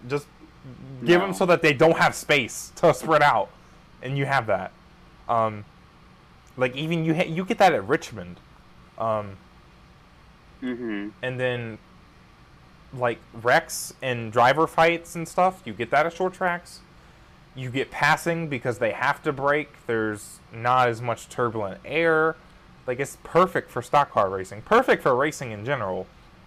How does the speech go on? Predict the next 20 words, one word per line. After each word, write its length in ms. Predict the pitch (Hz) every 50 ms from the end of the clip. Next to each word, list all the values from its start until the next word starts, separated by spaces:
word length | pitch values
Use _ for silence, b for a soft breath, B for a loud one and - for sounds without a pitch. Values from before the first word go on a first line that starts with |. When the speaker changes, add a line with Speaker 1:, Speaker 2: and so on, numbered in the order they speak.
| - - - - - _ - - _ - - - - -
Speaker 2:
Yeah. 200 | - 120 - 202
Speaker 1:
And 260 | 202 190 180 175 165 -
as 180 | 170 160 135
a 80 | 135 117
spectator 580 | - - 175 170 - - - 156 139 131 127
at 160 | 120 147 151 -
the 60 | -
track, 340 | 127 - 170 170 156 - -
you 60 | 135 -
can 140 | - 120
see 240 | 113 - - 185 165
most 280 | 139 131 135 135 - -
of 100 | 127 98
the 60 | 113
track. 340 | - - - 127 98 - - -
Like, 120 | 131 131 139
it's 100 | 135 -
so, 340 | - - 208 214 214 185 - - - - - - - - - - -
like, 220 | 139 135 - - - - _ - - - - - -
good. 280 | - 160 139 98 -